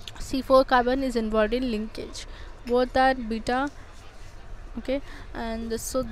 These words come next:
it is also reducing sugar. Non-reducing sugar is sucrose. It is a previous year question in neet, so remember this. So these are all are very important, and I have covered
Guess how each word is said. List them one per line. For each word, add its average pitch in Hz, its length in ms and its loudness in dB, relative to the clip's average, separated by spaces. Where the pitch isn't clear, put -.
it 247 100 -2
is 254 160 -2
also 226 320 -2
reducing 220 480 -4
sugar. 247 380 0
Non-reducing 262 580 2
sugar 240 380 -2
is 240 100 -4
sucrose. - 500 -2
It 247 100 -2
is 226 140 -4
a 226 60 -2
previous 240 480 -4
year 247 80 -4
question 240 320 -6
in 226 160 -4
neet, - 240 -4
so - 180 -8
remember 233 380 -6
this. 254 300 -6
So 233 300 -6
these 240 360 -4
are - 40 0
all 262 440 2
are 240 180 0
very 240 180 0
important, 254 720 -2
and 220 400 -4
I 220 120 -2
have 247 200 -6
covered 240 460 -2